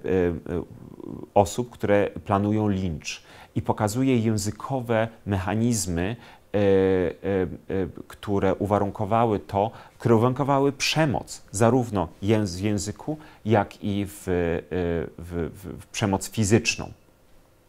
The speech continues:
w powieści Absalomie, Absalomie, e, jednej z ważniejszych powieści dla Williama Faulknera, e, znajduje się cytat, który doskonale pokazuje to, w jaki sposób Faulkner, e,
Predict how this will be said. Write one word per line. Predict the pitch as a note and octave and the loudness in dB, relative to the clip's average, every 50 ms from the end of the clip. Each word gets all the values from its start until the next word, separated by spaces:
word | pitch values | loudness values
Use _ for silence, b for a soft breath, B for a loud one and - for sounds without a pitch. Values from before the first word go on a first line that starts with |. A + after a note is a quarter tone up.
| _ _ _ - - B B B B B B B - A2 G#2+ G#2 G#2+ G#2 G#2 G2+ - - - - - - - - - | _ _ _ -16 -16 B B B B B B B 6 8 10 10 10 10 8 6 4 2 -6 -14 -14 -14 -14 -12 -14
w | A#2 | -16
powieści | - - C3 B2 - E3+ F#3 - - - D#3 - - | 2 4 4 6 6 4 2 2 0 -2 -2 2 2
Absalomie, | A#2 A#2 - - - A#2 A2+ A#2+ C3 C3+ C3+ B2 - - | 0 0 0 0 2 4 4 4 4 2 0 -2 -2 -4
Absalomie, | G2+ - - - - G2+ G2+ G2+ G2 F2+ E2 D#2 C#2+ C#2 B B B B B _ - | -4 -4 -4 -2 0 2 4 4 2 2 0 -4 -6 -8 B B B B B _ 0
e, | G2 F#2 F2 | 2 2 2
jednej | C2 F#2+ G#2 G2 G#2+ G#2 G2+ F#2 | 2 2 0 0 0 -2 -2 0
z | F2+ - - G2 G2 F#2+ F#2+ F#2+ F2+ | -2 -2 0 2 4 4 4 4 4
ważniejszych | - F#2 E2 G2+ B2 C3+ B2 - G2+ - | 2 0 0 0 -2 -2 -2 -2 -4 -4
powieści | - E2+ - E2+ D#2 - - E2+ | -4 -6 -4 -4 -6 -6 -8 -4
dla | E2+ F2 E2+ | 0 0 0
Williama | F2 F2+ E2+ F2 F2 E2+ E2+ E2 | 2 2 0 0 0 0 -2 -4
Faulknera, | - - - - - E2+ E2 F2 F#2+ A2+ - - - - - - - _ _ _ _ _ _ _ _ _ _ - - - - | -6 -10 -12 -6 -4 0 2 2 0 0 -2 -8 -20 -20 -20 -20 -20 _ _ _ _ _ _ _ _ _ _ -14 -14 -6 0
e, | G#2 G#2+ G2+ F#2+ | 2 2 2 2
znajduje | E2+ G#2 G2+ G#2+ B2 C3+ | 2 0 0 2 2 2
się | C3 - B2 | 2 0 -2
cytat, | - - D#3 C#3+ - E2+ D2+ - B B B B B B | -2 -2 -2 -2 -2 -6 -8 -8 B B B B B B
który | - - G#2 F#2 | -2 0 0 4
doskonale | - C3 C3 - - - C#3+ C#3+ C#3 C#3 C3+ | 4 4 2 2 0 -2 -2 0 0 0 -2
pokazuje | C3 - - - A2 G#2 - A#2+ B2 A2+ G2+ | -4 -6 -6 -6 -6 -4 -2 -2 0 0 0
to, | G2+ - - A#2+ A2+ B2 | -2 -4 -2 0 0 0
w | A#2+ A2 | 0 -4
jaki | G#2+ G2+ - - | -8 -8 -8 -10
sposób | G2+ - - G#2+ G2+ - G2 | -12 -6 -6 -8 -6 -6 -10
Faulkner, | - - - A#2 A#2 A#2 - B2 A#2+ A2+ A2+ B B B B B - - | -8 0 0 0 0 0 -2 -4 -4 -4 -4 B B B B B -2 0
e, | G2+ G2 F#2+ | 2 2 2